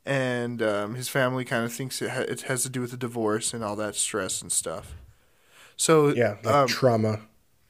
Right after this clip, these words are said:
Speaker 1: yeah, which is, uh, which is a bummer.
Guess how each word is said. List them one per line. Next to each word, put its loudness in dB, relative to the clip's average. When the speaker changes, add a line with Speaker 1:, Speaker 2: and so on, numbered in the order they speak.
Speaker 1:
yeah, 2
which -8
is, -2
uh, 2
which -2
is 0
a 0
bummer. 0